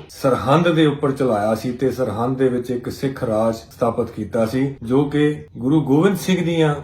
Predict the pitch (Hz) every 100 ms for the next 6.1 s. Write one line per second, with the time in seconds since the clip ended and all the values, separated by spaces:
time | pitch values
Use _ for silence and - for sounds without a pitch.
0 | - 120 135 196 170 143 127 127 127 98
1 | - - - 127 113 135 190 151 165 147
2 | 113 117 120 120 120 117 113 - 143 135
3 | 131 127 190 180 135 131 117 123 101 143
4 | 139 135 131 139 147 143 139 135 131 127
5 | 113 156 185 170 - 127 135 139 135 135
6 | 139